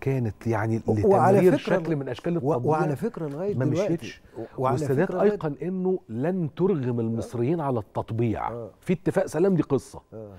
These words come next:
Speaker 1: لكن أنت عايزني أرغم المجتمع
Speaker 2: آه.
Speaker 1: على التطبيع، مش هيحصل.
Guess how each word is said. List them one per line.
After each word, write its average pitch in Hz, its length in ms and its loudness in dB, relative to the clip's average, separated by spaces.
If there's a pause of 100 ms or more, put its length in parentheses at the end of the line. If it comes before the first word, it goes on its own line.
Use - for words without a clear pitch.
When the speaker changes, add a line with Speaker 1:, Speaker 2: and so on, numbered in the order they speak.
(200)
Speaker 1:
لكن 120 320 -4
أنت 170 220 -2
عايزني 120 640 -2
أرغم 127 480 -2
المجتمع 101 600 -4
Speaker 2:
آه. 110 40 -6
Speaker 1:
على 113 180 0
التطبيع، 131 400 -2
مش 135 220 -6
هيحصل. - 340 -12